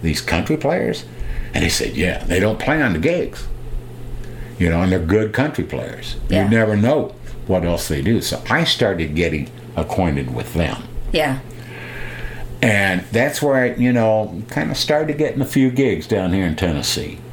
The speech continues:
Speaker 2: Yeah.
Speaker 1: And, um, so it's been pretty good. It's been up and down and up and down. Um, you know, I'd like to get more than I've got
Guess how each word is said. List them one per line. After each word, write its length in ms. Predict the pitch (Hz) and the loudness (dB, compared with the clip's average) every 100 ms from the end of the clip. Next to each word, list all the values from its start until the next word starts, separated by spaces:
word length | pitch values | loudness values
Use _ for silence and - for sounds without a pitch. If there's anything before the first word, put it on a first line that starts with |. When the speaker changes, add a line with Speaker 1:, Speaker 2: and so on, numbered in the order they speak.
| - - - - | -16 -16 -16 -6
Speaker 2:
Yeah. 260 | 285 139 - - - - - | -2 -2 -6 -14 -14 -12 -2
Speaker 1:
And, 480 | 117 113 117 113 113 - - - | 2 4 4 2 0 -8 -16 -2
um, 460 | 123 120 117 113 - - - - - - - - - - | 2 4 4 2 0 -10 -18 -16 -14 -14 -14 -16 -14 -6
so 220 | - 156 | 2 4
it's 160 | 185 185 | 4 0
been 240 | - 190 | 0 0
pretty 300 | 180 - 160 | 0 0 2
good. 300 | 131 117 98 | 2 4 4
It's 120 | 113 - | 2 0
been 240 | 165 165 151 | -2 0 -2
up 180 | 135 | 0
and 140 | 117 107 | 2 4
down 500 | 95 90 92 98 - 117 | 4 2 0 -2 -2 -2
and 180 | 92 - | 0 0
up 200 | 123 120 | 0 4
and 160 | 113 | 4
down. 480 | 98 92 92 98 87 - | 4 2 2 0 -2 0
Um, 600 | 98 87 87 82 82 78 - - - - - 69 - - - - | 2 4 4 2 0 -2 -8 -14 -12 -10 -6 -6 -6 -8 -4 2
you 160 | 101 | 4
know, 160 | 92 95 | 4 4
I'd 220 | 107 110 - - - - - - - | 4 2 -4 -10 -8 -8 -10 -10 -4
like 320 | 110 107 113 - | 2 4 2 0
to 80 | |
get 260 | 87 101 - | 0 0 2
more 400 | 95 101 104 104 | 2 4 4 2
than 240 | 85 98 | 0 0
I've 240 | 92 87 - | 0 0 2
got 380 | 101 95 98 | 2 4 0